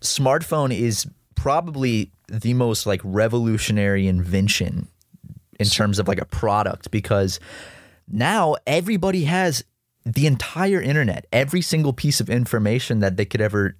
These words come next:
need to access or imagine at their fingertips, no matter where they are. It's, it's not even, it's also, like, not even a matter of, oh, you have to be in a certain place. Like,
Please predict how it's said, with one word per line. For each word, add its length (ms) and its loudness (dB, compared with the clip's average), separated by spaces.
need 420 2
to 120 0
access 400 0
or 60 2
imagine 400 2
at 160 0
their 100 2
fingertips, 680 -2
no 80 -4
matter 200 2
where 240 0
they 140 0
are. 420 0
It's, 280 -2
it's 200 0
not 160 2
even, 120 2
it's 120 -2
also, 260 0
like, 220 0
not 160 0
even 120 0
a 40 0
matter 260 2
of, 120 -4
oh, 100 2
you 80 2
have 120 -2
to 60 -4
be 100 2
in 60 2
a 40 2
certain 240 0
place. 320 0
Like, 200 -2